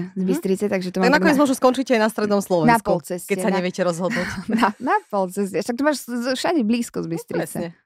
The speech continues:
Speaker 1: No, tak.
Speaker 2: Presne tak. No, hovoríš, že keby si už štyri dni, eh, oddychovala, nemala čo robiť, tak by si bola taká nesvoja.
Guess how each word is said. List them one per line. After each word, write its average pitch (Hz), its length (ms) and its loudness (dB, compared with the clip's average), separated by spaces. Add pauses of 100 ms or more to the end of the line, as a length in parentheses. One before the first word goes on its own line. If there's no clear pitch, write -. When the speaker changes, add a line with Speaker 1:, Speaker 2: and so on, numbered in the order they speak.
Speaker 1:
No, 170 200 -8 (240)
tak. 196 180 -6
Speaker 2:
Presne 175 220 -12
tak. 156 160 -14 (520)
No, 208 140 0
hovoríš, 254 460 2
že 180 80 -2
keby 196 200 -4
si 202 120 -6
už 208 100 0
štyri 226 240 2
dni, 190 300 2
eh, - 80 -6 (260)
oddychovala, 165 640 2
nemala 165 300 0
čo 170 160 -4
robiť, 147 260 -2
tak 151 140 -8
by 147 60 -10
si - 100 -10
bola 160 160 0
taká 175 160 -4
nesvoja. 151 580 -2